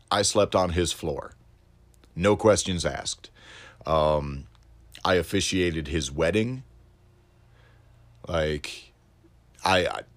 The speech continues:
I will never regret my time in wrestling for that relationship alone, let alone, you know, my, my crew, the F L I, the, the Fox Lake incident,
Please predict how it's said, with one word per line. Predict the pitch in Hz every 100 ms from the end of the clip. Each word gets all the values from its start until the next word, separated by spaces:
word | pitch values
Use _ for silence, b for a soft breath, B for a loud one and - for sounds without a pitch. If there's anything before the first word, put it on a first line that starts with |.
| -
I | - 101
will | 98
never | 90 87 98 117 131 127 117
regret | 87 82 76 80
my | 78
time | 76 80 73
in | 71
wrestling | 73 73 - 76 73 69 -
for | - 104
that | 87 69 104 107 101
relationship | 95 92 87 95 - 87
alone, | 82 95 113 80 - B B B
let | 135 165
alone, | 135 127 127 120 - -
you | 107
know, | 87 82 80 - -
my, | 87 87 80 -
my | 87 85
crew, | - 113 101
the | 90 -
F | 95 101
L | 90 82
I, | 85 101 104 104 101 - -
the, | 80 78
the | - 80
Fox | - 87 85 87
Lake | 87 87 -
incident, | 107 98 98 104 110 -